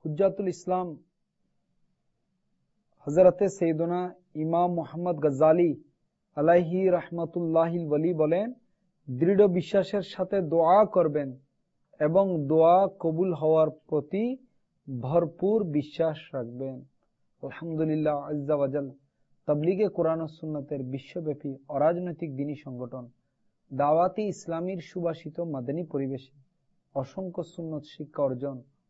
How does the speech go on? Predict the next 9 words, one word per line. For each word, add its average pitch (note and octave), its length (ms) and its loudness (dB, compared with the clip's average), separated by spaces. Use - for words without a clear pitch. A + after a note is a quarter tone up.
ও D#3 100 -6
শিক্ষা D#3+ 380 -8
প্রদান D3+ 400 -8
করা C3 220 -8
হয়। A#2 220 -16
দাওয়াত F3+ 340 4
ইসলামীর G3 520 -4
সাপ্তাহিক F3 560 -6
ইজতেমা D#3+ 600 -8